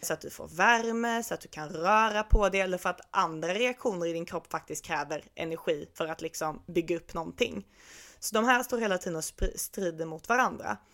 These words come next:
Men för att detta ska kunna ske så behöver vi nutrienter. Och det är det vi får i oss via mat helt enkelt. Så att alla de här processerna i kroppen ska kunna ske och så att vi kan få energi och må bra helt enkelt.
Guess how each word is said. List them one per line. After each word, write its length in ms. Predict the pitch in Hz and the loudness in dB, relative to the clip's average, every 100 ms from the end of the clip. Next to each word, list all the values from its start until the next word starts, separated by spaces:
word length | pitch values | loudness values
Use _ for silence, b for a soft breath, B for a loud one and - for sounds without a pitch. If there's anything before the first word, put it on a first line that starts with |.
| b b b | b b b
Men 180 | 214 214 | 0 2
för 100 | 220 | 2
att 260 | 214 202 | 0 -2
detta 380 | 185 - - 208 | 6 8 8 4
ska 280 | 214 - 175 | -2 0 0
kunna 320 | - 214 233 | 0 -4 -4
ske 460 | 247 - 302 - - - - - | -4 -4 -2 -2 -6 -14 -20 -20
så 160 | - 202 | -8 -4
behöver 400 | 208 233 170 185 | 2 6 6 4
vi 260 | 185 170 - _ _ | 0 -2 -4 _ _
nutrienter. 1000 | 190 196 - - 233 285 220 151 - - - _ _ _ _ | -2 -2 0 -2 2 2 0 -2 -8 -8 -12 _ _ _ _
Och 120 | - | 0
det 80 | 196 | 2
är 60 | 202 | 6
det 200 | 196 160 | 6 4
vi 120 | 160 | -2
får 160 | - 170 | -8 -12
i 60 | |
oss 120 | - | -8
via 140 | 165 160 | -4 2
mat 260 | 247 - | 4 2
helt 180 | - - | -2 -8
enkelt. 300 | - - - - _ | -12 -12 -12 -14 _
Så 120 | - | -8
att 120 | 233 - | 0 4
alla 260 | 254 220 | 6 6
de 60 | 214 | 4
här 260 | 208 175 - b b b b b | 4 2 -2 b b b b b
processerna 520 | 214 202 196 - 170 | 10 10 2 0 -6
i 20 | |
kroppen 460 | 165 190 175 - 156 | -4 -4 -4 -4 -6
ska 120 | 160 | -6
kunna 220 | - 160 | -6 -6
ske 260 | 160 165 156 | -4 -4 -2
och 260 | - - | -4 -6
så 60 | - | -8
att 140 | - | -10
vi 60 | 151 | -10
kan 180 | - 151 | -10 -10
få 200 | - - | -8 -6
energi 560 | - 208 285 - 262 - | -4 -2 -4 -4 -4 -4
och 120 | - | -6
må 160 | 330 330 | -4 -4
bra 400 | - - - - | -6 -8 -10 -14
helt 260 | - - - | -20 -18 -16
enkelt. 420 | - - - - | -16 -14 -16 -20